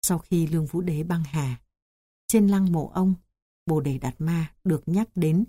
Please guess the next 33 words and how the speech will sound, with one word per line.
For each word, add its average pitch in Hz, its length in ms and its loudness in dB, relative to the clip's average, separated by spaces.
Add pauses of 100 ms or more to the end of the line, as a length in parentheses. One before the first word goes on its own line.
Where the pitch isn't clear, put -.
(400)
trong 175 260 2
những 165 160 2
nét 240 160 0 (140)
chạm - 200 -4 (140)
khắc 247 220 -6
bằng 135 180 -8
vàng 131 300 -4 (180)
cho 175 260 -2
hậu - 240 -6
thế 147 160 -4
biết. 214 220 0 (920)
Có 170 240 2
một 196 280 2
người 151 320 0
trông 214 340 4
như 214 180 6
lão 202 260 0
điên 214 220 4
khùng, 151 340 2 (500)
nhưng 190 400 6
có 190 160 -4
thể 147 280 0
làm 139 240 -4
nên 185 240 4
điều 165 200 2
kỳ 143 240 -6
diệu. 147 340 -2 (560)
Ngài 156 300 0
đã 131 120 -6
giúp 247 260 -2
ta 165 320 -4
đoạn 165 260 -4
ngã 160 360 -2